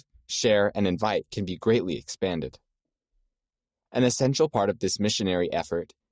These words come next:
is for individual members to become beacon light examples wherever we live.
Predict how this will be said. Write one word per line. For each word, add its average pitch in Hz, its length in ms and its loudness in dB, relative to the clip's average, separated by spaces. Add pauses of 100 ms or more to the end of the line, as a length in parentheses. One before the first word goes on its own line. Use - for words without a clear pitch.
(120)
is 117 180 0
for 120 180 2
individual 143 600 2
members 87 420 0
to - 80 -12
become 95 380 -2
beacon 113 400 0
light 92 280 0
examples 90 640 -4
wherever 92 420 0
we 82 140 -2
live. 80 340 -4